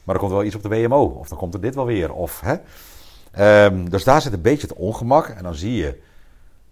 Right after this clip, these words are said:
eh, dat het Rijk natuurlijk, ja, best wel ziet wat er gebeurt. En wel die gaten dempt, maar altijd met incidenteel geld. Dus je, je hebt ook geen structurele basis of zo. Hè? Dat je in ieder geval van op aan kunt, waar gaat dit eindigen? Ehm,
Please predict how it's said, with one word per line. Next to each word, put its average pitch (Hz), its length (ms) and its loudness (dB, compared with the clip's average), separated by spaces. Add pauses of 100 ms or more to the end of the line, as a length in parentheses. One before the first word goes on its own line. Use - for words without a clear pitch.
(220)
eh, 82 360 -4 (100)
dat 85 420 0
het - 140 -10
Rijk 90 440 2
natuurlijk, 82 400 -8 (140)
ja, - 80 -18 (460)
best 120 180 2
wel 92 100 0
ziet 82 160 -6
wat 80 80 -6
er - 60 -12
gebeurt. 90 340 -2 (480)
En 80 240 -4
wel 78 180 0
die 69 100 -8
gaten 78 320 -6
dempt, 107 200 -4
maar 87 100 -6
altijd 98 200 -6
met 90 100 -6
incidenteel 85 460 -6
geld. - 300 -4 (560)
Dus 71 120 -14
je, 82 160 -10
je 92 60 -8
hebt 87 140 -8
ook 101 120 -12
geen 87 180 -4
structurele 85 380 -8
basis 85 340 -2
of - 60 -20
zo. 69 180 -10
Hè? 107 100 -8
Dat 80 100 -14
je 85 80 -14
in 80 140 -10
ieder 120 140 -6
geval 104 280 -2 (260)
van - 140 -10
op - 80 -14
aan 120 220 -2
kunt, 120 220 -6
waar 95 260 0
gaat 95 140 0
dit 80 100 -8
eindigen? 87 380 -4 (600)
Ehm, 92 560 8